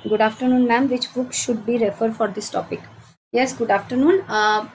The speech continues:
मैं जिस बुक से बनाई हूँ ये वाला टॉपिक, मैं आपको at the end दिखा दूंगी, बस मुझे थोड़ा एक बार याद दिला देंगे, पेज नंबर भी बता दूंगी जहाँ से मैंने ये बनाया है, तो आपको मिल जाएगी। वो बुक बहुत अच्छी है, एक बार देख लेने से हो जाएगा। और मैंने आपको जैसे कि बताया कि बिहेवियर पे भी बहुत सारे क्वेश्चंस आ रहे हैं,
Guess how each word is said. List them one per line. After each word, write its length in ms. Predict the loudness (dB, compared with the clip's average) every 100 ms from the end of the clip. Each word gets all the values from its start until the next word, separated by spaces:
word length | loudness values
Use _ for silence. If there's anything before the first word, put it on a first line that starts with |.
| -2
मैं 240 | 2 2
जिस 160 | 2 0
बुक 180 | -2
से 160 | 0 0
बनाई 340 | 2 2 2
हूँ 320 | 4 2 0 -12 -2
ये 100 | 0
वाला 180 | 0
टॉपिक, 400 | 0 -2 -4 -2
मैं 60 | 2
आपको 320 | 2 0 -2
at 200 | 0 -4
the 100 | 0
end 260 | 0 0 -2
दिखा 240 | -2 0
दूंगी, 240 | 0 0 2
बस 200 | 0 0
मुझे 160 | -2
थोड़ा 220 | 0 4
एक 100 | 4
बार 120 | 4 2
याद 160 | 0
दिला 220 | -4 -6
देंगे, 240 | -6 -6 -10 -10 _ _ 2
पेज 220 | 4 4
नंबर 220 | 2 2
भी 120 | -2
बता 260 | -2 0 -2
दूंगी 240 | -2 -4
जहाँ 160 | -2 -4
से 160 | -6
मैंने 240 | -4 -4 -4
ये 100 | -4
बनाया 320 | -4 -4 -4
है, 140 | -4 -4 -8 -20 _ _ -4
तो 60 | -2
आपको 420 | 0 -2 0 0
मिल 200 | 2 0
जाएगी। 280 | 2 2 2
वो 80 | 2
बुक 220 | 0 2
बहुत 280 | 4 4 2
अच्छी 240 | -2 2
है, 60 | 2
एक 180 | 4
बार 140 | 4 4
देख 200 | 2 0
लेने 180 | -2 -2
से 120 | -2
हो 100 | -2
जाएगा। 360 | -2 0 0
और 180 | 2 0
मैंने 180 | 0 2
आपको 220 | 0 0
जैसे 260 | -2 -2 -4
कि 100 | -2
बताया 440 | 0 2 0 -2 -6 -20 -20 -6
कि 100 | -4
बिहेवियर 460 | 0 2 2 2
पे 140 | 2 0
भी 100 | 0
बहुत 340 | -2 0 0
सारे 200 | 2 0
क्वेश्चंस 380 | 0 -4 -4 -6
आ 260 | -2 2 2
रहे 220 | 2 0
हैं, 440 | -2 -4 -6 -20